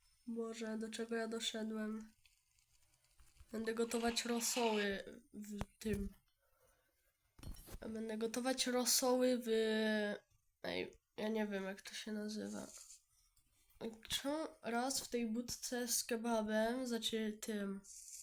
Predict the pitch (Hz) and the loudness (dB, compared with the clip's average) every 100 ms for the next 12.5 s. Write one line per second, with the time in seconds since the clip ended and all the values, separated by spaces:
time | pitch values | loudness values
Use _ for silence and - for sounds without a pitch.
0 | - - - - - 226 214 247 240 - | -16 -20 -20 -20 -4 -2 0 0 -2 -2
1 | 226 233 220 220 220 - - 226 226 269 | 0 0 -2 -2 -6 -6 -4 0 2 2
2 | 320 262 - - - - - - - - | 0 -4 -12 -12 -18 -20 -20 -20 -16 -12
3 | - - - - - - _ _ _ _ | -12 -10 -10 -10 -14 -20 _ _ _ _
4 | _ _ _ - 233 226 - 247 247 - | _ _ _ -10 -10 -8 -6 -2 -2 -4
5 | 220 226 220 208 208 208 202 196 180 180 | -4 -2 -2 -2 -2 -2 0 -2 -2 -6
6 | - - 202 254 247 254 254 - - 220 | -8 -8 -2 0 4 2 0 -4 -8 0
7 | 214 220 220 214 - 226 214 214 214 202 | 2 2 2 2 0 0 4 4 2 -2
8 | 196 - - 190 185 180 165 - - - | -6 -8 -6 -4 -2 -4 -6 -8 -12 -18
9 | _ _ _ _ _ _ _ _ _ _ | _ _ _ _ _ _ _ _ _ _
10 | _ _ _ _ _ _ _ _ _ _ | _ _ _ _ _ _ _ _ _ _
11 | _ _ _ _ - - - - - - | _ _ _ _ -14 -10 -6 -4 -6 -8
12 | - 214 220 208 196 | -6 0 2 2 0